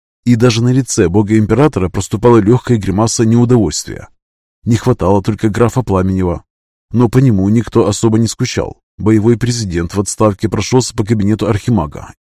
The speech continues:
и тронул висевшее под потолком чучело крокодила. «Так и не смог понять, на кой тебе эта рептилия, Федор?»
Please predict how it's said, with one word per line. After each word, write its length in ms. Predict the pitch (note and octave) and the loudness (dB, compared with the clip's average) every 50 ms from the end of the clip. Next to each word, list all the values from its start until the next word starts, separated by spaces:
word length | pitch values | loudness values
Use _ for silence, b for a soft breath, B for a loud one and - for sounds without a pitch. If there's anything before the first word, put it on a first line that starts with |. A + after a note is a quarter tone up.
| _ - | _ -2
и 80 | A#2 A#2 | -2 -2
тронул 360 | G2 - A#2+ B2 B2+ B2+ A#2 | 0 2 2 4 4 4 2
висевшее 540 | G#2 G2+ G2 - - F2+ F#2 - - A2 G#2+ | 2 0 -2 -2 -2 -4 -4 -2 -2 -2 -2
под 200 | - B2 F#2+ - | 0 -2 -4 -2
потолком 520 | - A#2 - A#2 G#2 - - F2 G#2 G#2+ G2+ | -2 -2 0 0 -2 0 0 -2 -2 -2 -2
чучело 380 | - A#2+ A2+ - - A2 A2 | 0 0 0 0 2 0 0
крокодила. 640 | G2 - A#2+ A2 C3 B2+ G#2 F#2 C2 A1 - - - _ _ _ _ _ _ _ _ - | 0 0 -2 -2 -2 -2 0 -2 -4 -4 -10 -16 -18 _ _ _ _ _ _ _ _ -2
«Так 280 | F#2 G#2+ A2+ A2 F#2+ | 2 2 2 2 2
и 100 | A#2 A#2+ | 0 0
не 140 | B2 B2 B2+ | 2 2 0
смог 400 | A#2+ - C3+ C#3 C3 A2+ F#2+ - | 0 2 2 4 4 4 2 0
понять, 540 | - A2 A2+ B2+ B2+ A2+ E2+ C#2+ - - - _ _ _ _ - | 2 2 4 4 4 2 0 -2 -10 -16 -20 _ _ _ _ -6
на 180 | F2 G2 A2+ G#2 | -2 0 0 0
кой 280 | - - C#3+ D#3+ D#3 | 2 4 6 6 6
тебе 320 | A#2+ - G#2 G2 B2 B2+ A#2 | 4 0 -2 2 2 4 4
эта 220 | A#2+ A2 A#2+ B2+ | 4 4 4 4
рептилия, 580 | B2 C3 A#2 - - D#3 D3 A2+ F2+ D2 C#2+ C#2+ | 4 4 2 0 2 4 4 4 4 0 -6 -8
Федор?» 460 | - - B2 B2 G#2 - - - - | -2 2 4 4 4 2 -2 -12 -14